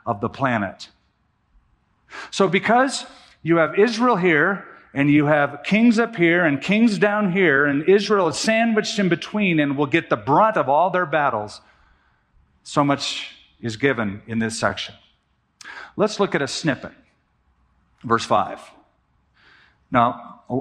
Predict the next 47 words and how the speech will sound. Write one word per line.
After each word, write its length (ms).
an-, 200
another 280
quick 240
warning. 360
You're 140
gonna 160
read 380
over 360
and 80
over 280
again 580
in 140
this 160
section, 400
and 100
we're 120
only 120
gonna 140
look 140
at 40
a 60
few 180
verses. 460
The 80
king 220
of 80
the 60
north, 300
the 60
king 180
of 60
the 60
south. 360
King 140
of 60
the 80
south, 380
the 60
king 220
of 80
the 80
north. 280
The 40
king 200
of 40
the 60
south, 400